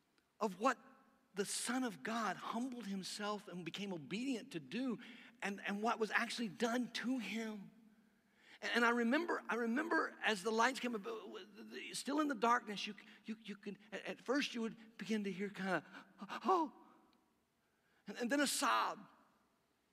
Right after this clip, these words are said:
and then a tear. And when the lights came up,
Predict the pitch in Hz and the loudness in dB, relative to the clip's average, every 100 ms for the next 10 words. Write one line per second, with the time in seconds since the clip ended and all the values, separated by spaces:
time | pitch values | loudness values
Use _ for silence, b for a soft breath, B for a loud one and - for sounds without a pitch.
0 | _ _ _ _ _ _ - 240 285 - | _ _ _ _ _ _ -6 -2 -2 -2
1 | 262 277 214 202 147 - - _ _ _ | -2 0 0 -4 -14 -20 -20 _ _ _
2 | _ _ _ _ _ _ B B 214 254 | _ _ _ _ _ _ B B 2 6
3 | 240 226 285 277 262 254 240 | 8 8 6 4 2 4 2